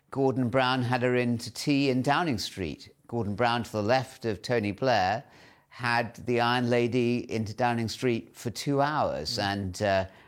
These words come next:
Speaker 1: the press release afterwards said there was a, a meeting of minds. I mean, look, Piers, we are a conservative nation. Labour is only gonna win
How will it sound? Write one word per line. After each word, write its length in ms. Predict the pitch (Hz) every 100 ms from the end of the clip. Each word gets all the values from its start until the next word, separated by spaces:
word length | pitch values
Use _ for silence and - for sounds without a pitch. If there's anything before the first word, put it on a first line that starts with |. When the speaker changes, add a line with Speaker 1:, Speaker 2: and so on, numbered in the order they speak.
| -
Speaker 1:
the 60 |
press 280 | - 139 -
release 280 | 123 117 110
afterwards 540 | 127 117 - 117 113 92
said 180 | 120
there 80 | 110
was 180 | 104 98
a, 220 | 110 107 104 - - _
a 100 | 101
meeting 460 | 113 131 127 127 117
of 140 | 104
minds. 760 | 127 135 101 82 80 82 - - - - _ _ _
I 40 | 147
mean, 220 | 156 156 - -
look, 320 | 147 - - - _
Piers, 340 | 151 117 113
we 160 | 120 143
are 220 | 147 147
a 60 | 139
conservative 800 | - 123 - 147 123 120 120 110
nation. 520 | 113 110 92 90 85
Labour 500 | 107 135 135 135 113 -
is 160 | 107
only 220 | 131 135
gonna 220 | 117 113 107
win 560 | 110 123 92 87 110